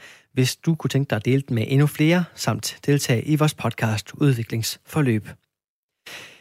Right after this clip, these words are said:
I denne time, der kan du høre et afsnit fra videnskabspodcasten Spækbrættet med Mark Lyng, Nikolaj Hansen og Flemming Nielsen. De undersøger i aftens episode temaet Den værste død,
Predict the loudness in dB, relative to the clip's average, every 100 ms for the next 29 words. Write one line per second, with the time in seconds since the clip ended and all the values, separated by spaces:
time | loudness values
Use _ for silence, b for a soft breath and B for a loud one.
0 | B 0 2 2 4 4 4 4 4 2
1 | -2 0 0 2 2 2 0 -2 -4 -4
2 | -4 2 2 2 -4 -4 -4 0 -2 -2
3 | -6 -4 -2 0 2 0 0 -2 -2 0
4 | 2 2 2 -4 -2 0 0 0 0 0
5 | -2 -6 -6 -2 2 2 4 2 4 0
6 | 0 b b b b b 2 2 2 2
7 | 2 4 2 2 4 0 2 2 2 2
8 | 2 2 4 6 4 0 2 4 4 4
9 | 2 0 0 2 2 0 -4 0 2